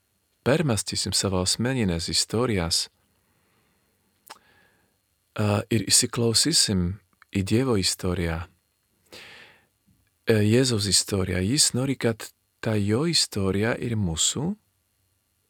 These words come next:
persipintų. Kad jo istorija pradėtų gydyti mano istoriją. Kad mes suprastume, kad jis su-, supranta,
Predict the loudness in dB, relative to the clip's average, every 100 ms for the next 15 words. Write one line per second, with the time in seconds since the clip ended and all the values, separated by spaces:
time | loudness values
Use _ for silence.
0 | _ -2 0 0 -2 -4 -4 -4 -8 -18
1 | _ _ _ _ _ _ _ _ _ _
2 | _ _ -20 -20 -10 -2 0 0 0 2
3 | 0 0 0 2 2 2 0 -4 _ _
4 | _ _ _ _ _ _ _ _ _ _
5 | _ 0 2 2 0 0 -4 -4 -4 -2
6 | 0 0 0 -2 -6 -6 -10 -10 -12 -14
7 | _ _ _ _ -8 -4 0 0 0 -2
8 | -4 -2 -4 -2 -2 -4 _ _ _ _
9 | -6 2 2 2 0 0 0 2 2 0
10 | -2 -4